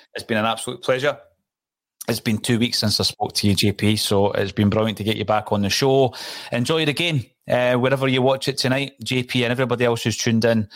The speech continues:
on the, uh, socials and also on YouTube. If you're watching on YouTube, uh, keep in mind you get on there and subscribe. Also, download the app, uh, Who Knows Wins. Underneath here, you're gonna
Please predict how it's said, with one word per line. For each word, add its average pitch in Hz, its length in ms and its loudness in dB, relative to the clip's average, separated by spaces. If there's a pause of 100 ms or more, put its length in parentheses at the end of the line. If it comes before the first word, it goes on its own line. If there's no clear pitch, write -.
(280)
on 120 420 4 (120)
the, 110 560 2
uh, 104 200 4
socials 147 520 0
and 127 120 0
also 123 260 -2
on 110 100 2
YouTube. 117 260 0 (100)
If 117 120 2
you're 120 120 0
watching 127 300 0
on 117 80 2
YouTube, 113 320 0
uh, 98 220 2
keep 135 200 -4
in 117 140 2
mind 110 300 0
you 101 80 0
get 113 160 0
on 117 160 4
there 110 180 4
and 101 100 -2
subscribe. 123 1000 0 (240)
Also, 156 380 0
download 156 520 0
the 113 220 -2
app, 131 280 0 (200)
uh, 107 180 4 (100)
Who 117 140 4
Knows 107 240 2
Wins. 113 420 0
Underneath 110 440 0
here, 113 140 2
you're 104 140 4
gonna 110 280 0